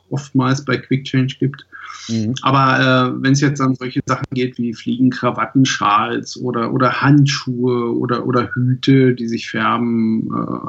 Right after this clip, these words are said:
Speaker 1: alles, was es so, äh, in dem Accessoire-Bereich gibt, ja, das ist doch, äh, oder, oder Lee Alex seine Weste zum Beispiel,
Speaker 2: Mhm.
Speaker 1: ähm, die kommen sehr gut an, ja, und, äh, wenn, wenn ich vor dem,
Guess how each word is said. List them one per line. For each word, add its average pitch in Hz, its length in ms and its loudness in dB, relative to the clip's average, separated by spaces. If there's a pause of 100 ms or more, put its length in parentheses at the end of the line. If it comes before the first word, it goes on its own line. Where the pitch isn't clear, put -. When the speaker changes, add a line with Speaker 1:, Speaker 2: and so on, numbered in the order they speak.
Speaker 1:
alles, 123 260 -2
was 120 160 -2
es - 120 -6
so, 110 380 -2
äh, 50 380 -6
in - 60 0
dem 107 220 0 (260)
Accessoire-Bereich 117 1040 2
gibt, - 380 -8 (520)
ja, 123 320 2
das 120 160 0
ist 147 160 -2
doch, 143 200 2
äh, 135 40 -4
oder, 131 480 -2
oder 120 180 0
Lee 131 220 4
Alex 127 240 2
seine 120 260 0
Weste 135 400 -2
zum 127 180 -4
Beispiel, 117 560 -6 (160)
Speaker 2:
Mhm. 190 280 0 (200)
Speaker 1:
ähm, 123 380 -2
die 131 80 4
kommen 135 240 4
sehr 120 140 2
gut 120 200 -2
an, - 140 -14 (160)
ja, 117 220 -2
und, 120 340 0
äh, 120 260 -2
wenn, 135 240 4
wenn 143 120 8
ich 143 100 4
vor 151 140 2
dem, 135 260 4